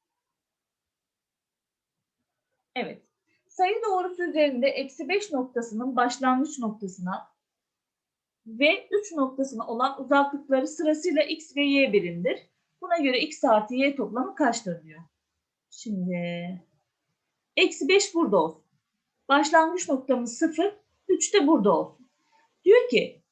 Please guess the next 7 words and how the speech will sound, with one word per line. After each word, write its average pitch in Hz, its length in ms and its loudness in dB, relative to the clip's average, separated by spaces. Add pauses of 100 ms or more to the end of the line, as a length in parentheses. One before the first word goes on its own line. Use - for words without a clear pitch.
(100)
eksi 370 380 4
beşin 381 340 6
başlangıç 330 680 4
noktasına 277 640 2
uzaklığı 294 760 2 (320)
x - 320 -2
birimmiş. 175 600 -8